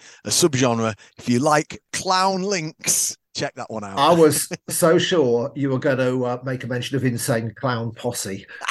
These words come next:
Speaker 2: How wrong I was. Yeah, this genre, psychedelic inspired pop, was retrospectively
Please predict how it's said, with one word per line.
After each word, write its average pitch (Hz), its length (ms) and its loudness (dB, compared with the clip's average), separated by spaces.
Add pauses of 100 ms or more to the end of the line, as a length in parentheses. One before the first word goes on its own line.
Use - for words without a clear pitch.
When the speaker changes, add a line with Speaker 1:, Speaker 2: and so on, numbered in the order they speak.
(120)
Speaker 2:
How 104 140 0
wrong 104 280 0
I 104 140 -2
was. 101 640 0 (240)
Yeah, 196 440 6 (340)
this 240 440 4
genre, 143 640 2 (180)
psychedelic 190 1120 2
inspired 151 640 0
pop, 98 320 -2 (460)
was 160 260 4
retrospectively 143 1120 -2